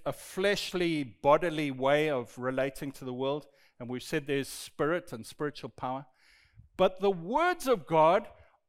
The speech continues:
are something that start fleshly because you hear them with your ears or you see them with your eyes. Your physical body perceives them, but then they go all the way through your soul, your mind, and emotions, and they give life to your spirit.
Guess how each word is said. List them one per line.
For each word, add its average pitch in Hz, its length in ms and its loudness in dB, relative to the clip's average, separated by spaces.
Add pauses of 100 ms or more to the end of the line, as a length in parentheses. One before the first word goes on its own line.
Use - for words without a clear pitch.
are 208 220 6
something 262 540 -2
that 220 160 0
start 311 680 0
fleshly 202 600 0
because 226 440 -4
you 220 160 -4
hear 285 380 0
them 294 180 -4
with 240 140 0
your 214 240 0
ears 220 320 2
or 196 100 0
you 196 120 -6
see - 260 -6
them 269 160 -4
with 214 200 -2
your 185 200 -2
eyes. 170 500 0 (380)
Your 165 120 -2
physical 240 500 -4
body 202 600 0
perceives 165 580 -2
them, 180 220 -2 (360)
but 196 200 2
then 233 180 2
they 254 140 2
go 233 280 4
all 311 200 6
the 339 80 2
way 311 180 6
through 302 460 -6
your 262 240 -4
soul, 269 520 0
your 240 120 -2
mind, 254 360 -2
and 240 120 -4
emotions, 233 640 -2 (320)
and 156 220 -2
they 151 80 0
give 135 240 -6
life 135 320 -2
to - 120 -16
your 123 120 -10
spirit. - 440 -14